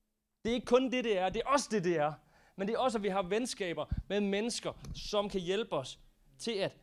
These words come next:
vi bliver det, som vi er skabt til at være. Fordi vi bliver ikke bedre disciple, end vi tillader. Vi bliver ikke bedre disciple, end at vi inviterer andre ind. Du bliver ikke en bedre efterfølger af Jesus, end at du lader Gud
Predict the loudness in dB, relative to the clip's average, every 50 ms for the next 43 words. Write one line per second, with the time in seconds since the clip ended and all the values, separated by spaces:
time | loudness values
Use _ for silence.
0 | _ _ _ _ _ _ -2 -2 -2 -2 0 -2 0 2 2 2 0 -2 -6 _
1 | -4 -2 -2 -2 -4 -4 -4 -6 -6 -2 -2 -4 -4 -2 -4 -6 -4 -4 -6 -6
2 | -8 -8 -12 _ _ _ _ _ -20 -20 -20 _ _ 0 2 2 4 4 2 2
3 | 2 4 6 8 8 8 8 8 6 6 6 2 0 2 2 4 6 6 6 6
4 | 4 2 0 -2 -2 -2 -4 -4 -4 -4 -6 -6 -6 -6 -16 -6 0 2 4 4
5 | 4 4 2 2 2 2 2 2 2 0 -2 -4 -10 -16 -20 _ _ _ _ _
6 | _ _ _ _ _ _ _ _ _ _ _ _ _ _ _ _ _ _ _ _
7 | _ _ _ -2 2 6 8 10 10 12 10 10 6 4 -2 -4 4 4 6 6
8 | 8 6 4 4 0 -2 -10 -14 _ -2 -2 -2 0 2 2 2 2 2 -2 -2
9 | -2 -4 -10 -4 0 4 4 6 4 4 -2 -2 -4 -2 0 0 -2 -2 0 0
10 | 0 0 0 -2 -4 -4 -8 -8 -6 -6 -8 -8 -10 _ _ _ _ _ _ _
11 | _ _ -6 -6 -2 0 2 4 4 4 4 4 -2 -2 0 2 2 2 2 2
12 | 0 4 4 4 4 4 -4 -4 -2 -2 2 2 2 2 0 -2 -4 -4 -2 -4
13 | -6 -6 -8 -14 -20 -20 -8 -4 0 0 0 0 0 -2 0 0 -2 -2 -4 -8
14 | -6 -4 -4 -4